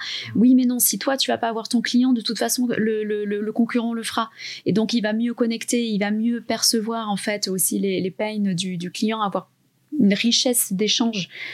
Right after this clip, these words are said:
Speaker 2: qu'on peut pas avoir, euh, en fait, finalement, en visio ou au téléphone. Et donc, on se, on se remet à faire des salons.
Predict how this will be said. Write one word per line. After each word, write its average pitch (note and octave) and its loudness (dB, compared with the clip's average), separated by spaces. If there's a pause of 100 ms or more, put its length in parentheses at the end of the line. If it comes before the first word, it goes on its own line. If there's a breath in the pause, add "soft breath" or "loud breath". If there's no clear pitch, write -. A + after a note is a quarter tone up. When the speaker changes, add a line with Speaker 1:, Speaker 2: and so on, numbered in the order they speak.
(140)
Speaker 2:
qu'on - -2
peut G3 0
pas G#3+ -2
avoir, G#3 -4
euh, F3 2
en F3 -2
fait, G3+ -2
finalement, F#3+ 0
en F3+ -4
visio F#3 -2
ou F3 -2
au - 0
téléphone. A#3+ 2
Et F#3+ 4
donc, A#3+ 6
on A3 2
se, G3+ 2
on G3+ 4
se - -2
remet A#3+ 4
à G#3 0
faire F#3 -2
des F#3 -2
salons. D#3+ 2